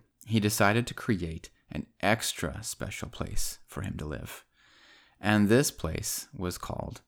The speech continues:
the Garden of Eden. Now, this garden probably wasn't like the kind of garden that we have in our backyard. You know, the one with carrots, cabbage,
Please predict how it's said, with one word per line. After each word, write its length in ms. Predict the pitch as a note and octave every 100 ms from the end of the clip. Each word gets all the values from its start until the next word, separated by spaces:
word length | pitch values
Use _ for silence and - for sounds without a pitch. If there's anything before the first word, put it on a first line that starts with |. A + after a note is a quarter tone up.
| _ _ _ _
the 80 | E2+
Garden 560 | - D#2+ D#2+ E2 E2+ - _ _ -
of 160 | E2+ -
Eden. 440 | E2 E2 G#2+ - _ _ _ _ _ _ _ _ _ _ _ _ _ B2
Now, 100 | D#3+
this 140 | F3+
garden 320 | - A2+ G#2
probably 400 | - C3+ C3+ C#3+
wasn't 320 | A#2+ G#2 A2+
like 180 | F#2+ G2+
the 60 | F#2+
kind 240 | - F#2+
of 100 | F#2+
garden 380 | F2 F#2+ E2+ E2+
that 100 | F2
we 100 | F2
have 280 | G2 F#2 F2+
in 80 | F2
our 80 |
backyard. 600 | E2+ F2 F2 E2+ - - - _ _ _
You 160 | - C#3+
know, 160 | - - _ _ _ _ _
the 80 | C3+
one 200 | C#3+ C#3
with 160 | C#3
carrots, 560 | - F#2+ F2+ F2+ - - _ -
cabbage, 600 | F#2 F2 E2+ F2 -